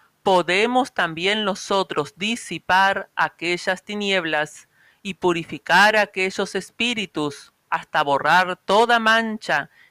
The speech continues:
y satisfacer las deudas de sus pasados defectos. Pidamos, pues, al Señor y a la Santísima Virgen que concedan tanta eficacia a nuestras oraciones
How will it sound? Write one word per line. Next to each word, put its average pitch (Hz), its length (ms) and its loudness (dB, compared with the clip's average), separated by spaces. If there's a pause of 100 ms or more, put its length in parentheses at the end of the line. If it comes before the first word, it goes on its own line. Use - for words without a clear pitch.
y 190 120 -10
satisfacer 175 840 -2
las 170 280 -2
deudas 226 540 2
de 190 100 -4
sus - 280 -14
pasados 185 720 2
defectos. 156 840 -4 (880)
Pidamos, 165 640 2
pues, 170 340 -2
al 156 120 0
Señor 156 680 0
y 151 120 -10
a 139 40 -2
la 139 80 -6
Santísima 143 720 -8
Virgen 202 680 -4
que 165 160 -6
concedan 156 880 -2 (160)
tanta 247 400 2
eficacia 196 760 0
a - 20 0
nuestras 160 400 -6
oraciones 214 960 0